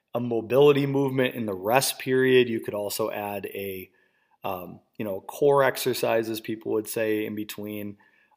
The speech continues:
Um, and then you would just reverse it when you go to the next block. For a secondary block, you just reverse it and you go, you know, I had upper body push. I go upper body pull,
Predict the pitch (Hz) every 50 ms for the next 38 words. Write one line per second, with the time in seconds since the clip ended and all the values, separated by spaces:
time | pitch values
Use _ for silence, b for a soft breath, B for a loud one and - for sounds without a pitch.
0 | b - 104 101 101 98 98 101 - _ _ _ _ _ - 143 143 151 156 160
1 | 160 165 165 165 160 160 156 - 160 156 147 131 143 143 143 139 - 151 143 143
2 | 139 139 135 131 127 131 131 127 123 123 - - 127 120 127 139 147 - - -
3 | 131 120 117 117 - - 120 113 - - 135 - - 131 120 117 117 104 113 113
4 | 110 110 110 - 117 110 113 107 - - 113 107 107 113 113 117 110 - 110 107
5 | 107 107 107 104 107 101 101 101 104 104 101 101 101 101 101 104 101 - 101 98
6 | 101 98 98 - - - 127 117 110 - 110 104 104 104 95 - B B B B
7 | B B B 117 120 - 123 117 113 117 113 113 110 107 104 104 - - - 127
8 | 120 117 113 113 113 107 - b